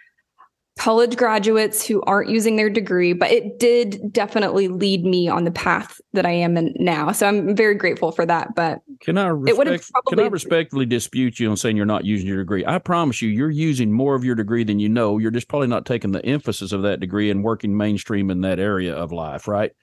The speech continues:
Speaker 1: No,
Speaker 2: S-,
Speaker 1: great
Speaker 2: s-,
Speaker 1: point.
Speaker 2: so I tell people, you know, they go, "You know, I got a degree in,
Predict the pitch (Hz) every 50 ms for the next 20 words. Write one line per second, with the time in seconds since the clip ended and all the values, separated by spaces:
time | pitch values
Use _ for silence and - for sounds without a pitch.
0 | _ _ 240 247 240 226 214 208 220 208 185 - - - 151 135 95 - - _
1 | _ - - - 135 127 190 220 - 214 214 208 196 - 147 123 123 123 120 135
2 | 135 135 139 131 135 127 127 90 131 170 185 196 185 165 160 165 185 180 151 131
3 | 127 113 123 139 135 131 127 120 117 113 110